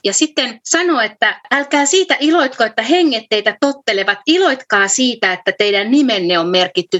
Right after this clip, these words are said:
taivaan kirjaan." Ja mä ajattelen niin, että kun lähdetään liikkeelle evankeliumin asialla, niin kaikkein tärkeintähän loppuviimeksi on se, että syntyy usko Jeesukseen.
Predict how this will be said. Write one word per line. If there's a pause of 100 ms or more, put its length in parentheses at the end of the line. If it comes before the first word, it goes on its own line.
(120)
taivaan
kirjaan." (480)
Ja
mä
ajattelen
niin,
että
kun
lähdetään
liikkeelle
evankeliumin
asialla,
niin (180)
kaikkein
tärkeintähän
loppuviimeksi
on
se,
että
syntyy
usko
Jeesukseen.